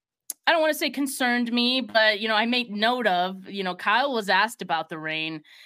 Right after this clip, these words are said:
yesterday when he spoke with the media, and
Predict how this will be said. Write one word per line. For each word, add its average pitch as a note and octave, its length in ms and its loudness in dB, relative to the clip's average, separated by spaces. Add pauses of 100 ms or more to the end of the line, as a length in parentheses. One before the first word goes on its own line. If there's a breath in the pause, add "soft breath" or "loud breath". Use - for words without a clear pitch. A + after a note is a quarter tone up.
(180 loud breath)
yesterday F3+ 520 -4
when E3 140 -8
he F3 120 -6
spoke F3+ 400 -6
with F3 120 -10
the - 80 -8
media, D#3+ 580 -2 (480)
and E3+ 460 -2